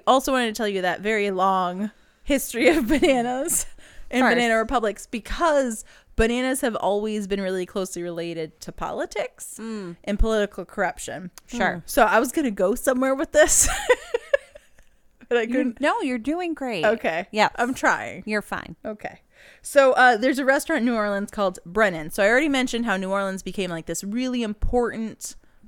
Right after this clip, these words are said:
Speaker 1: port
Speaker 2: Port.
Speaker 1: for
Speaker 2: Mm-hmm.
Speaker 1: bananas, right?
Speaker 2: Yeah.
Speaker 1: And banana transportation and shipping, right? So Brennan's was owned, uh, by the Brennan family. Go figure. Um, so there was an uncle who actually owned the property, and then, um, the person who ran the restaurant, his name's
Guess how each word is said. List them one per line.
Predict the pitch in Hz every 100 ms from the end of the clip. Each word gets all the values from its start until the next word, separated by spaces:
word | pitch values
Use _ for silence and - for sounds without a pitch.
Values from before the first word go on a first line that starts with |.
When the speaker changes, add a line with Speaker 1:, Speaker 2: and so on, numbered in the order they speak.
| -
Speaker 1:
port | - 214 180 156
Speaker 2:
Port. | - 160 -
Speaker 1:
for | - 190
Speaker 2:
Mm-hmm. | 185 -
Speaker 1:
bananas, | 196 156 123 80 170 -
right? | 160
Speaker 2:
Yeah. | - -
Speaker 1:
And | 170
banana | 170 170 165
transportation | 156 165 - - - 131 - 170
and | 160
shipping, | 156 - -
right? | 160 175 - - - -
So | 220
Brennan's | 208 247 277 311 269
was | 220 214 -
owned, | 202 202 196 226 269 -
uh, | - 190 185 175
by | 185 196 180 165
the | 170 180
Brennan | 196 190 185
family. | 180 - 160 156 175 214
Go | 160 185
figure. | - 147 175 214 - - - -
Um, | 202 190 175
so | - 220
there | 208
was |
an | 214 214
uncle | 233 233 262
who | 240
actually | 190 - 196 -
owned | 208 220 233
the | - 240
property, | 240 214 233 233 240
and | 180 190
then, | 185 180 185 - - -
um, | 190 180
the | 180
person | 220 214 214
who | 202 180
ran | 175 196 202
the | 196
restaurant, | 185 - 190 -
his | 175
name's | 185 165